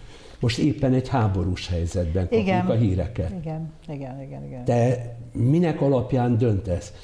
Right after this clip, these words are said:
Speaker 1: A tényellenőr az egy jópofa egyed, de valójában ő nem arról dönt, hogy ténye, hanem arról, hogy helyesnek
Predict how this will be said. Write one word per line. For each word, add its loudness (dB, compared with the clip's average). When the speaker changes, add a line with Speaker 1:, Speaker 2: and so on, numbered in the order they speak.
Speaker 1:
A -2
tényellenőr 4
az 2
egy 2
jópofa 0
egyed, 0
de 2
valójában 4
ő 4
nem 4
arról 2
dönt, -2
hogy -2
ténye, 2
hanem 0
arról, 2
hogy -4
helyesnek 0